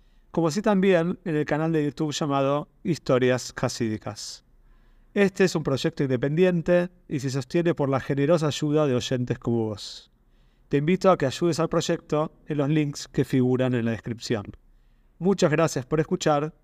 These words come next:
y espero que lo disfrutes. Esta historia es Leunishma, Serem Sholem, Matisiau, Ben Menachem, Daniel. Como dijimos, Boruch entonces empezó a trabajar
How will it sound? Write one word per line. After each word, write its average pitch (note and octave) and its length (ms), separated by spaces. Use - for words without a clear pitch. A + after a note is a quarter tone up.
y C#3+ 120
espero C3+ 500
que C3+ 100
lo A#2 80
disfrutes. A2 720
Esta - 300
historia C#3 680
es - 220
Leunishma, A#2+ 880
Serem G#2 300
Sholem, A#2+ 420
Matisiau, A#2 880
Ben A2+ 580
Menachem, G#2+ 540
Daniel. G#2 500
Como F#3 240
dijimos, A#3 720
Boruch F3 360
entonces E3 460
empezó D3+ 340
a D#3 80
trabajar D3+ 680